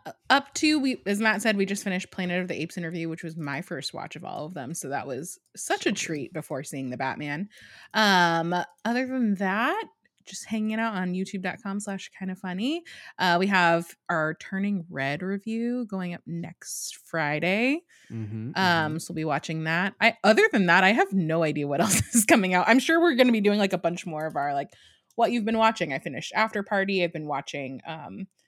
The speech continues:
Speaker 1: Severance on Apple T V. Just trying to catch
Speaker 2: Nice.
Speaker 1: up on stuff. I've been watching Girls for the first time 'cause I somehow
Speaker 2: I
Speaker 1: missed
Speaker 2: love
Speaker 1: that
Speaker 2: Gir-,
Speaker 1: the
Speaker 2: I mean,
Speaker 1: first time
Speaker 2: I,
Speaker 1: around.
Speaker 2: I, I do like Girls a lot.
Speaker 1: It, it is a
Speaker 2: Um, it
Speaker 1: guilty pleasure. I don't know that it's
Speaker 2: Yes.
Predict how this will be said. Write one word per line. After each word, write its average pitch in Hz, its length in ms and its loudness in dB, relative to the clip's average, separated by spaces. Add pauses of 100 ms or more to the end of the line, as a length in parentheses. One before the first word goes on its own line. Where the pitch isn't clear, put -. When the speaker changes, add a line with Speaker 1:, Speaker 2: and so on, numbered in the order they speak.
(800)
Speaker 1:
Severance 226 680 2
on 208 200 2
Apple 196 320 0
T 214 280 0
V. 190 640 0 (540)
Just - 180 -12
trying 302 200 -4
to 302 60 0
catch 190 280 -4
Speaker 2:
Nice. - 20 -4
Speaker 1:
up 185 160 -6
on 156 220 -2
stuff. - 580 -6
I've 196 100 -6
been 262 120 0
watching 330 300 -2
Girls 147 500 -2
for 269 100 -4
the 254 100 -4
first 269 360 -4
time 311 260 -2
'cause - 140 -8
I 180 60 -2
somehow 196 300 0
Speaker 2:
I - 120 0
Speaker 1:
missed 160 180 2
Speaker 2:
love 151 60 -2
Speaker 1:
that 247 220 2
Speaker 2:
Gir-, 262 80 -2
Speaker 1:
the - 60 -6
Speaker 2:
I 262 120 2
mean, 285 60 2
Speaker 1:
first - 120 0
time - 180 6
Speaker 2:
I, 330 40 4
Speaker 1:
around. 349 260 2 (320)
Speaker 2:
I, 202 300 4 (120)
I 202 200 8
do 185 280 4
like 147 280 2
Girls 107 300 -4
a 104 40 -8
lot. 101 240 -2
Speaker 1:
It, 240 100 6 (160)
it 349 160 4
is 381 140 6
a 339 40 8
Speaker 2:
Um, 233 100 6
it 185 60 0
Speaker 1:
guilty 254 360 6
pleasure. 196 560 4
I 240 60 8
don't 440 160 4
know 427 100 6
that - 120 6
it's 185 180 2
Speaker 2:
Yes. 165 100 -14